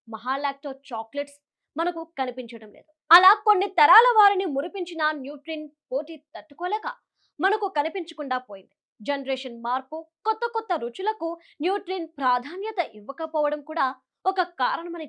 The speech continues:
చెప్పొచ్చు. మార్కెట్కు తగ్గట్టుగా మార్పును గమనించకపోవడం, అందుకు అనుగుణంగా కొత్త వెరైటీలను జనాలకు పరిచయం చేయకపోవడం కూడా న్యూట్రిన్ కంపెనీ మూసివేతకు కారణాలయ్యాయి.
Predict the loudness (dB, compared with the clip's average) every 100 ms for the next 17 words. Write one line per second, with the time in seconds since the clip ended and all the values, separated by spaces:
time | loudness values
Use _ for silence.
0 | -14 -20 -20 -20 -20 _ _ _ 4 6
1 | 6 2 -4 -8 -8 -8 -6 -8 0 4
2 | 4 4 -2 0 0 -2 -8 -8 -10 -10
3 | -10 -10 -10 -6 -2 -2 -4 _ -4 -4
4 | -2 -4 -6 -6 -6 -4 -2 0 0 -2
5 | _ -4 -2 0 -2 -2 -6 -4 -2 -2
6 | -2 -4 -4 -6 -4 -4 -4 -8 -6 -6
7 | -6 -10 -10 -10 -8 -8 -8 -10 -10 -10
8 | -4 -2 -2 -2 _ _ -8 -6 -4 -6
9 | -8 -8 -10 -8 -8 -10 -14 -14 -10 -6
10 | -4 -4 -6 -8 -8 -8 -8 -10 -18 -20
11 | -20 _